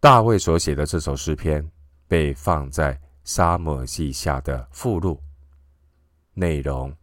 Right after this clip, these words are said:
总结了大卫一生的经历，包括大卫的顺服神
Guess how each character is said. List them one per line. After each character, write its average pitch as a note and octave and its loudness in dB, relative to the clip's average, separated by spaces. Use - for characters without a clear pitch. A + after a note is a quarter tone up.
总 B1+ -2
结 C#2 -6
了 C#2 -4
大 D2+ 0
卫 C#2 -4
一 A#2+ -2
生 F2+ -4
的 D2 -6
经 E2 -4
历， D2 -4
包 E2 2
括 D#2 0
大 D#2+ 0
卫 D2 -2
的 C2+ -6
顺 A#2+ 0
服 D#2 -6
神 C2+ -6